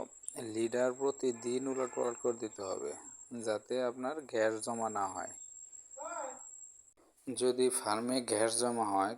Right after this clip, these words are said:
তাহলে মুরগির প্রোডাকশন ভালো আসবে না,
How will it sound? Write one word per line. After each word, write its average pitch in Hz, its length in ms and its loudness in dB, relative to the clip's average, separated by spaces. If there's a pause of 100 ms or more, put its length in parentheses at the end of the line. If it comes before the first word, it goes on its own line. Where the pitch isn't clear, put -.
তাহলে 117 500 0
মুরগির 120 540 0 (640)
প্রোডাকশন 120 560 0
ভালো 110 260 6
আসবে 113 360 2
না, 123 280 -2